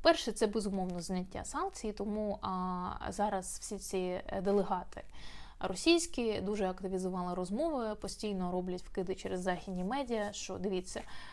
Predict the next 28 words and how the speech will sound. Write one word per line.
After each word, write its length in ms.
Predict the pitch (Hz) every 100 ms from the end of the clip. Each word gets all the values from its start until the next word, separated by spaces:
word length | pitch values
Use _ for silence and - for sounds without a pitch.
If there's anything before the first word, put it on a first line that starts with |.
| - - -
е, 180 | - -
треба, 640 | - 233 269 254 247 233 214 - -
м, 220 | 202 196 214 -
подякувати 600 | 214 214 180 196 185 190
Росії 320 | 185 196 190
за 100 | 196
те, 220 | 226 339
що 180 | - 214
вона 140 | 190
дуже 240 | 190 190 185
хоче 320 | - - 202
миру, 440 | 196 285 330 330
ж-, 120 | 311 - 202
е, 420 | 208 208 208 202 -
що 180 | 190 -
вона 340 | 190 190 185 185
почала 300 | 190 - 190
їздити 440 | 185 196 196 190 190
в 60 |
цей 280 | - 190 190
Ер-Ріяд. 540 | 196 196 185 196 285 349 - - - - - -
Е, 300 | 185 180 185
треба 380 | 262 302 302 262
зняти 360 | 196 208 240
частину, 680 | 233 202 - 202 208 214 190 - 190
е, 40 |
саме 440 | 196 196 208 190 185
ан-, 220 | 190 202